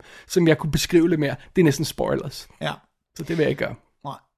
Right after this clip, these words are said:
Speaker 2: Men det er sådan en, hvor jeg synes, at dem alle, der har rent faktisk har fået set den her film,
Speaker 1: Ja.
Speaker 2: fordi den er så lille, men næsten alle, der har fået set den, synes jeg umiddelbart har virket rigtig vilde med den.
Speaker 1: Ja. Og det er jo også, altså det er jo, øh,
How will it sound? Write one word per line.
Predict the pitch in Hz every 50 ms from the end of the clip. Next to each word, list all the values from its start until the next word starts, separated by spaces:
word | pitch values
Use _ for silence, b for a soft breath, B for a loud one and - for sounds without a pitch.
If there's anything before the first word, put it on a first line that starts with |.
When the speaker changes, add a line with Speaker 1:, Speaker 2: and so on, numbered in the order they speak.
| _ _ _ _ -
Speaker 2:
Men | 214 202
det | 214 190
er | 190 208
sådan | 208 170 220 214
en, | 190 175
hvor | 175 180 175
jeg | 170 165 160
synes, | - - 190 190 180 -
at | 196 180 143
dem | 196 190 196 214
alle, | 180 190 202 208 240 254 208
der | 233
har | 175 156 175 175 180 175 165
rent | 190 208 208 190
faktisk | - 190 185 180 - -
har | 185 160
fået | - - 180 170 165 147
set | - - - 269 254 196 - -
den | 196 180
her | 175 165
film, | 143 170
Speaker 1:
Ja. | 180 156
Speaker 2:
fordi | 151 170 196
den | 175
er | 185 185 185
så | 170 185
lille, | 185 180 185 185 180 202 202 202 B B B B B
men | 190
næsten | 196 202 202 202 220 -
alle, | 185 190 180 185 196
der | 202 185
har | 170 160
fået | 160 170 156 135
set | - 180 175 170 -
den, | 185 170
synes | - - 185 170 156
jeg | 190 202
umiddelbart | 202 196 185 185 170 175 156 151 147 147
har | 156
virket | 156 160 165 156 151 156 160 156 143 156
rigtig | 151 143 - - 180 151 143
vilde | 175 170 165 165
med | 160 156 139 127
den. | 127 135 131 - - -
Speaker 1:
Ja. | 160 - - - - _ _ _ _ _ _ _ - - -
Og | 175 143
det | -
er | 175
jo | 175
også, | 185 190 190 - 208
altså | 196 151 175
det | 156 - 185 170
er | 175 160 170 202
jo, | 190 185 -
øh, | 190 185